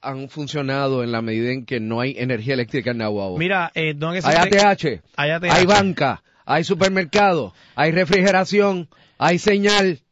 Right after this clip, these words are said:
Speaker 2: Mira, eh, Rubén, déjame explicarte. Parte de nuestro plan, cuando nosotros pasó el evento,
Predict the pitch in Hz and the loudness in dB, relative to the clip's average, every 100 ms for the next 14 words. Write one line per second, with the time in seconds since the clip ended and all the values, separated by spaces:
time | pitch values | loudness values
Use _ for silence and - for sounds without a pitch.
0 | _ - 139 156 175 165 - 156 147 139 | _ -6 -4 -2 -2 -4 -4 -2 -2 -2
1 | 135 - 143 139 156 156 147 160 165 170 | -4 -8 -6 -4 -2 -2 -4 -6 -8 -6
2 | 170 156 143 120 151 143 139 147 165 170 | -4 -4 -8 -10 -8 -8 -6 -6 -6 -8
3 | 190 170 135 139 - 147 135 127 117 127 | -8 -8 -8 -10 -10 -8 -6 -8 -8 -8
4 | 147 151 - 127 147 160 170 151 127 151 | -8 -8 -6 -6 -6 -6 -6 -6 -8 -12